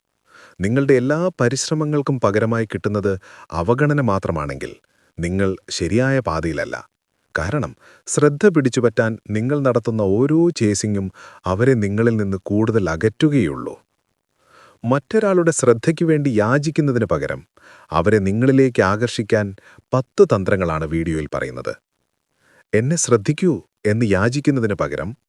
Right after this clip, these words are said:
"നിങ്ങൾ എവിടെയായിരുന്നു?" എന്ന് അവർ നിങ്ങളോട് ചോദിക്കുന്ന രീതിയിലേക്ക് കഥ മാറ്റിമറിക്കാൻ ഈ തന്ത്രങ്ങൾക്ക് പറ്റും. എന്താ,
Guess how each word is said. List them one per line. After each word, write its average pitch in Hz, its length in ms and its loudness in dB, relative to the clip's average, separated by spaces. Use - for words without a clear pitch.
"നിങ്ങൾ 127 300 4
എവിടെയായിരുന്നു?" 107 720 2
എന്ന് 117 220 6
അവർ 104 380 0
നിങ്ങളോട് 131 460 2
ചോദിക്കുന്ന 107 480 2
രീതിയിലേക്ക് 90 680 0
കഥ 87 180 0
മാറ്റിമറിക്കാൻ 80 800 -2
ഈ 101 140 0
തന്ത്രങ്ങൾക്ക് 78 640 -2
പറ്റും. - 260 -10
എന്താ, 80 260 -2